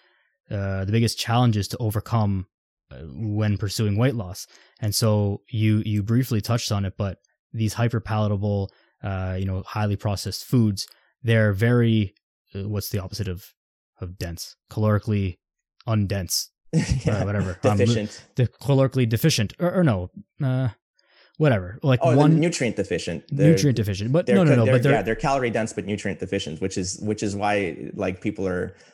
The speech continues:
Speaker 2: fat but malnutrition. <laughs> Uh,
Speaker 1: Right,
Speaker 2: yeah.
Speaker 1: right, and th-, and that, and, and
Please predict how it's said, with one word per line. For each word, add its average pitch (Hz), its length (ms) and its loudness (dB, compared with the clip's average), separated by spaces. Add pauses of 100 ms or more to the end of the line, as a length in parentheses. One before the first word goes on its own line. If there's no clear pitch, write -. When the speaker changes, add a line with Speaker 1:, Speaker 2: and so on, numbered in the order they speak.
(120)
Speaker 2:
fat 101 360 -2
but 92 200 -4 (100)
malnutrition. 95 840 -2
<laughs> 113 40 -4
Uh, - 340 -4
Speaker 1:
Right, 156 300 0
Speaker 2:
yeah. 135 100 -2
Speaker 1:
right, 110 160 0
and 131 140 4
th-, 135 140 -2
and 123 180 4
that, 127 220 2
and, 117 180 0
and 107 220 0